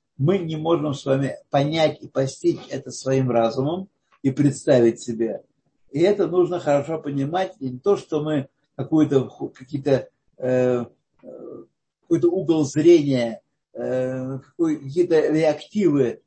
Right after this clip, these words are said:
покапаем, и вдруг все станет ясным, понятным и нашим языком, и нашим глазам, и нашим ушам откроются какие-то невидимые картины. Это совсем не так, так сказать.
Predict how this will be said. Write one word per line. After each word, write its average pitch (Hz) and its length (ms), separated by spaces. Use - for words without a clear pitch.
покапаем, 143 800
и 165 140
вдруг 165 360
все 185 160
станет 185 520
ясным, 170 520
понятным 151 680
и 139 100
нашим 156 420
языком, 143 680
и 147 60
нашим 147 500
глазам, 143 580
и 135 40
нашим 147 440
ушам 165 440
откроются 156 640
какие-то 151 440
невидимые 143 580
картины. 113 580
Это 120 180
совсем 175 320
не 160 120
так, 131 400
так - 120
сказать. - 280